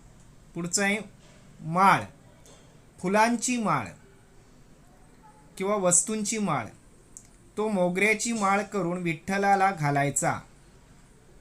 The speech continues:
पुढचा आहे माळचा दुसरा अर्थ आहे ओसाड जागा, बरोबर. माळरानावर गुरे चरायला जायची. पुढचा शब्द वर.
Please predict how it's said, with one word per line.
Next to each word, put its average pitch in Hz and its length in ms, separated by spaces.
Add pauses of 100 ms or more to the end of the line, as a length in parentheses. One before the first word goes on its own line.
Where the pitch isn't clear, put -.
(800)
पुढचा 175 280
आहे 214 120
माळचा 208 520
दुसरा 196 400
अर्थ 190 180
आहे 196 100
ओसाड 170 380
जागा, 139 360 (580)
बरोबर. 175 360 (1400)
माळरानावर 196 800
गुरे 175 320
चरायला 160 680 (380)
जायची. 143 420 (1200)
पुढचा 175 320
शब्द 196 300
वर. 180 420